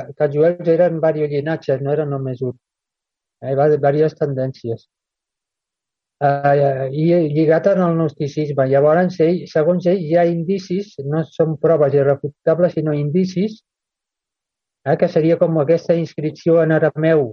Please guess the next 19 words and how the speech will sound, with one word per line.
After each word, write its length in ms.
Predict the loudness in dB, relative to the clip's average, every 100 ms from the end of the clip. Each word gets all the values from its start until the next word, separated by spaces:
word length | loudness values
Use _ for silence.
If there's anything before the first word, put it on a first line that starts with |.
| -12 -4
presumptament 720 | -2 -2 0 0 0 -2 -2
arameu, 480 | -2 0 0 -2 -4 _ _ _ _ _ -6
en 120 | -4
una 240 | 0 2
església, 540 | 2 2 2 2 2 0 -4 -10
eh, 320 | -10 -10 -12 -10 -4
en 120 | 0
el 80 | 2
recés, 540 | 2 2 0 0 -6 _ _ _ _ _ _ _ _
o 80 | 0
a 80 | 2
prop, 380 | 2 2 0 -12 _ _ _ _ _ _ _ -2
de 200 | 2 4 2 2
la 140 | 0
presència 600 | 0 2 2 0 0 2 2 -2 -14
de, 260 | -2 2 2 0 -2 -6 -12 _ _ _ _ _ _ _ _ _ _ -6
o 220 | -2 0
sigui, 260 | 0 0
de, 140 | 2